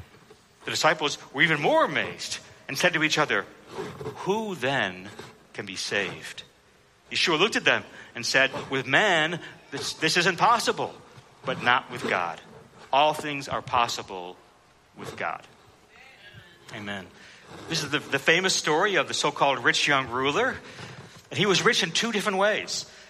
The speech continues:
He had both great moral wealth and great financial wealth.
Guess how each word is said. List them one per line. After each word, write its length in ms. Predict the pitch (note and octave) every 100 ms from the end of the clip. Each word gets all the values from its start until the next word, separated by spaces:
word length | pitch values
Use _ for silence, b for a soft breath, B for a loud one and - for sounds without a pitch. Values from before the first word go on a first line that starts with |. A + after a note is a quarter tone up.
| B B -
He 160 | D3
had 140 | E3+ E3
both 240 | D#3+ -
great 360 | E3+ D3 D3+ -
moral 520 | C3 C3 D3+ F3+ G3
wealth 420 | E3+ G3+ G#3 - - B B B - - -
and 120 | D3
great 220 | D#3+ E3+ F3+ - - -
financial 520 | - F3 G#3 - D3+
wealth. 400 | G#2+ F2 - -